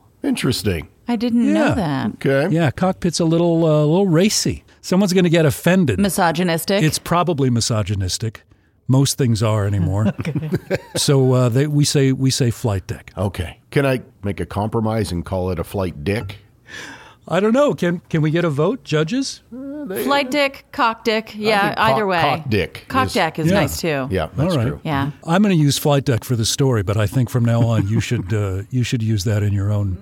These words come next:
Speaker 1: Okay, we
Speaker 3: in
Speaker 1: will.
Speaker 3: your own travels, if you know what I'm saying. <laughs> So after the co-pilot says,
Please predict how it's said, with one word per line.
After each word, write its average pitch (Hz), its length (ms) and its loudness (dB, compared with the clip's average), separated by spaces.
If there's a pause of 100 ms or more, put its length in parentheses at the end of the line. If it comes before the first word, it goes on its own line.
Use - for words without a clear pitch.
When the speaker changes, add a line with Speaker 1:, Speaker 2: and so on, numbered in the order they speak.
Speaker 1:
Okay, 101 340 -2
we 85 140 0
Speaker 3:
in 147 60 4
Speaker 1:
will. 156 80 4
Speaker 3:
your 170 100 4
own 156 120 6
travels, 123 460 2
if 110 140 -2
you 120 60 2
know 113 120 2
what 107 80 2
I'm 92 140 0
saying. 92 300 -2 (180)
<laughs> - 1000 -10
So 180 280 2
after 220 400 0
the 165 180 2
co-pilot 156 720 2 (120)
says, 127 560 0